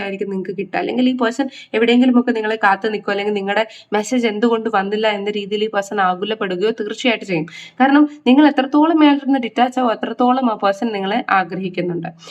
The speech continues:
പിന്നെ എനിക്ക് ഇതിനകത്ത് ടെൻ പെർസെന്റേജ് ആൾക്കാരുടെ അടുത്ത്, ആ, ആൾക്കാരുടെ കാര്യത്തിൽ എനിക്ക് മനസ്സിലാവുന്നത് നിങ്ങളെ മിസ് ചെയ്യുന്നുണ്ട്, പക്ഷെ ഈ പേഴ്സന്റെ ഈഗോ വിട്ട്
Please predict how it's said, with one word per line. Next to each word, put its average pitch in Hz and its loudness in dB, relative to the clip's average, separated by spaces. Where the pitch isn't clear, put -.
പിന്നെ 294 10
എനിക്ക് 240 0
ഇതിനകത്ത് 269 0
ടെൻ 240 2
പെർസെന്റേജ് 330 2
ആൾക്കാരുടെ 214 0
അടുത്ത്, 254 -2
ആ, 202 0
ആൾക്കാരുടെ 233 2
കാര്യത്തിൽ 208 -2
എനിക്ക് 202 -4
മനസ്സിലാവുന്നത് 190 -4
നിങ്ങളെ 294 6
മിസ് 254 0
ചെയ്യുന്നുണ്ട്, 208 0
പക്ഷെ 247 -4
ഈ 254 0
പേഴ്സന്റെ 240 0
ഈഗോ 269 0
വിട്ട് 220 -4